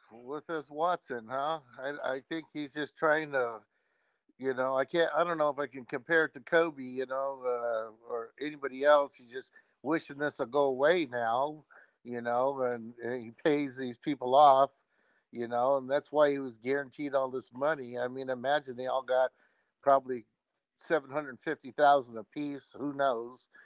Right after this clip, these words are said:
something, and, uh, you know, and they're gonna do their damnedest to, uh, pay off the rest, and, uh, hopefully they get this washed under the carpet. But, you know, the N F L is just dragging their ass.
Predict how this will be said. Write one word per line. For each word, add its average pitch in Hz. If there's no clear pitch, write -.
something, 131
and, 123
uh, 120
you 127
know, 135
and 135
they're 139
gonna 135
do 143
their 135
damnedest 143
to, 127
uh, 120
pay 147
off 135
the 127
rest, 135
and, 120
uh, 120
hopefully 131
they 127
get 139
this 131
washed 135
under 123
the 107
carpet. 139
But, 123
you 131
know, 135
the 135
N 156
F -
L 160
is 127
just 123
dragging 147
their 156
ass. 196